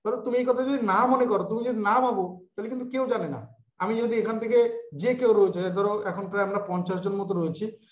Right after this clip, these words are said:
আমি এখান থেকে রাম, শ্যাম, যদু, মধু যাকেই তুলি না কেন, আমি কিন্তু তার সম্পর্কে জানি না, তার গ্র্যাজুয়েশন কবে হয়েছে, কবে সে পাস করেছে, আদৌ গ্র্যাজুয়েশন কমপ্লিট হয়েছে কিনা এখনো, কিচ্ছু জানি না। তো তুমি যদি এই নিজেকে যদি এই দুর্বল,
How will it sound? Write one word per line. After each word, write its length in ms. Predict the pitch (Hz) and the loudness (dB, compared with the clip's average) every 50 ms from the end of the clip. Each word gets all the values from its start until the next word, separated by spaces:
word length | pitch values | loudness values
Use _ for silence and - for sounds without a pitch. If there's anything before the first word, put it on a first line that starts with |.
| _ _ - | _ _ -6
আমি 140 | 196 202 214 | -2 -2 0
এখান 120 | 214 220 | 0 0
থেকে 180 | 220 220 208 196 | 2 2 2 4
রাম, 180 | 190 202 208 | 2 2 0
শ্যাম, 220 | - - 220 220 196 | -2 -4 -4 -4 -2
যদু, 300 | 190 202 190 214 214 220 | 0 0 2 2 0 0
মধু 160 | 214 208 175 | -2 -4 -4
যাকেই 360 | 175 175 180 180 254 269 269 | -2 -4 -4 -2 -2 -2 -2
তুলি 200 | - 262 240 247 | -2 -2 -4 -2
না 100 | 233 - | -2 -2
কেন, 160 | 180 190 185 | 0 0 -2
আমি 360 | 220 247 - - - 240 247 254 | -2 -4 -6 -6 -8 -6 -4 -4
কিন্তু 160 | 254 233 247 | -4 -4 -2
তার 120 | 240 233 | -4 -4
সম্পর্কে 480 | 233 - 254 247 247 254 247 254 240 233 | -4 -2 -4 -2 -2 0 2 2 4 6
জানি 180 | 247 247 240 | 6 6 4
না, 240 | 233 208 196 190 - - - _ _ _ - | 4 0 -2 -4 -6 -12 -18 _ _ _ -2
তার 180 | 240 240 220 202 | 0 0 0 0
গ্র্যাজুয়েশন 520 | 175 202 214 214 220 233 220 - 233 220 | 2 2 2 2 2 0 -2 -4 -6 -6
কবে 280 | 180 - 202 208 202 196 | -2 -2 0 2 2 2
হয়েছে, 520 | 196 196 196 190 196 202 196 196 - - - _ _ - | 4 2 2 2 2 0 0 0 -2 -6 -18 _ _ -8
কবে 220 | 208 208 208 208 - | -6 -4 -2 -2 -2
সে 120 | - 220 | -4 -4
পাস 220 | 180 190 185 - | -4 -4 -6 -6
করেছে, 260 | - 196 190 185 196 185 | -6 -6 -4 0 0 0
আদৌ 200 | 165 185 196 190 | 2 2 2 0
গ্র্যাজুয়েশন 500 | 170 185 185 175 175 - 185 190 190 - | 2 0 0 -2 -2 -6 -8 -10 -10 -6
কমপ্লিট 340 | 175 170 170 170 180 165 - 156 | -6 -6 -4 -4 -6 -8 -6 -4
হয়েছে 260 | 170 185 175 202 190 | -4 -4 -4 -4 -6
কিনা 160 | 196 196 190 | -6 -6 -6
এখনো, 460 | 185 175 185 185 185 185 185 185 - _ _ _ _ | -6 -6 -6 -6 -6 -6 -8 -10 -16 _ _ _ _
কিচ্ছু 260 | - 277 262 - 262 | -6 -6 -6 -6 -6
জানি 240 | 214 185 151 131 127 | -6 -4 -4 -4 -6
না। 320 | 117 113 113 113 - - - - _ _ _ _ _ _ _ _ _ _ _ _ - | -8 -10 -12 -12 -14 -18 -20 -20 _ _ _ _ _ _ _ _ _ _ _ _ -6
তো 80 | 240 233 | -4 -4
তুমি 300 | 233 254 247 262 277 277 | -4 -2 0 2 2 2
যদি 260 | 294 262 294 294 302 | 2 0 0 -2 -2
এই 340 | - - - - 208 208 202 | -2 -6 -6 -2 -2 0 0
নিজেকে 560 | 202 220 226 214 262 269 - 277 277 285 269 | 0 -2 -2 -2 -4 -4 -2 -2 0 0 0
যদি 360 | 262 269 254 269 269 277 277 | 0 -2 0 0 2 2 0
এই 260 | 269 - - 208 202 | -2 -2 -4 -4 -4
দুর্বল, 720 | 170 165 202 233 247 247 240 247 220 190 139 120 - - | -4 -4 -4 -4 -4 0 2 4 4 4 2 -2 -4 -10